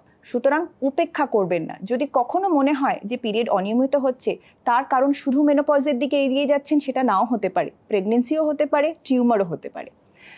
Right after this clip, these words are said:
তেমনি করে আর একটি মহিলা আসে, সেও একজন আইটি বিজি প্রফেশনাল, তার বয়স পঁয়ত্রিশ, এবং সে বলছে, "ম্যাডাম, দু মাস ধরে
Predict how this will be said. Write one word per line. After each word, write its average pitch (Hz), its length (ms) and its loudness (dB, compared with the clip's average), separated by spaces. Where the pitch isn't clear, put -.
তেমনি 349 280 0
করে 339 260 2
আর 277 80 4
একটি 262 220 -2
মহিলা 269 320 2
আসে, 262 300 -2
সেও 285 380 2
একজন 233 260 0
আইটি 208 300 -2
বিজি 208 260 -2
প্রফেশনাল, 220 640 -4
তার 226 140 2
বয়স 208 320 0
পঁয়ত্রিশ, 262 580 -2
এবং 262 220 0
সে 320 200 -2
বলছে, 320 380 0
"ম্যাডাম, 285 300 0
দু 254 140 0
মাস 311 260 0
ধরে 320 220 0